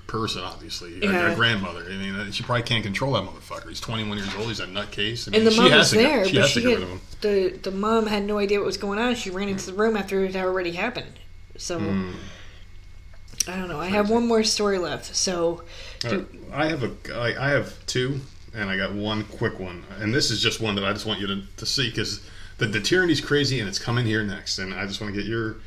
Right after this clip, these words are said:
Speaker 2: Are we
Speaker 1: thoughts on
Speaker 2: back
Speaker 1: this.
Speaker 2: onto the same shit?
Speaker 1: No, no, this is ac-, actually a China story. Um, so they've announced a, a crackdown in the amount of time that children play video games.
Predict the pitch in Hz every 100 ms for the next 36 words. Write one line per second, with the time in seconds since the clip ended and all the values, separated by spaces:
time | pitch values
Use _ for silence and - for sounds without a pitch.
0 | - - - - 240 330 - - 359 403
1 | 392 392 - 359 - 339 339 - 262 349
2 | - 147 120 101 104 107 117 110 107 104
3 | 101 107 95 - 110 104 98 101 92 92
4 | 87 90 87 - - - - - 139 156
5 | 165 151 120 120 - 107 131 - - 123
6 | 127 - 90 90 98 101 104 101 120 113
7 | 95 - - 135 120 120 113 120 107 107
8 | 120 107 95 90 85 - - -